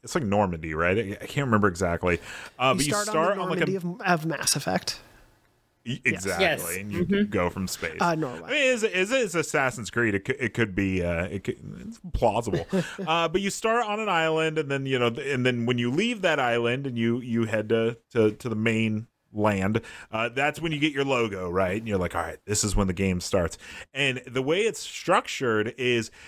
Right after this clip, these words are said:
Speaker 1: you can kind of go in many different directions from there and, and do these, like, tiny vignettes almost. Well, I, I said the word tiny, and I definitely don't mean that.
Speaker 2: <laughs>
Speaker 1: Uh, but yeah, you basically are going to different towns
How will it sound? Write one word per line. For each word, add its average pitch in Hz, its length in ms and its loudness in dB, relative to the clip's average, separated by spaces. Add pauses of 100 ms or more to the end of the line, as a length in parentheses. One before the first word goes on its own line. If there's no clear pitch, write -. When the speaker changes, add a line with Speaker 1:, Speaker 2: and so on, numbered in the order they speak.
(100)
Speaker 1:
you 147 140 4
can 147 180 0
kind 240 320 0
of 175 140 -8
go 135 540 2
in 120 280 -2
many 147 220 2
different 139 280 0
directions 123 460 0
from 196 320 -2
there 113 260 2
and, 127 400 -4
and 123 200 0
do 151 200 2
these, 147 200 0
like, 113 140 0
tiny 131 540 0
vignettes 113 600 -2
almost. 107 460 0
Well, 90 220 -2 (120)
I, 123 320 0 (640)
I 92 80 -12
said 123 200 0
the 120 80 2
word 117 180 4
tiny, 110 360 0
and 95 100 0
I 101 80 2
definitely 120 420 0
don't 151 240 2
mean 151 180 0
that. 139 320 0
Speaker 2:
<laughs> 131 340 -6
Speaker 1:
Uh, 139 260 4
but 160 180 2
yeah, 175 160 2
you 151 180 -2
basically 180 520 0
are 147 80 6
going 175 480 0
to 156 80 0
different 143 320 -2
towns 135 560 0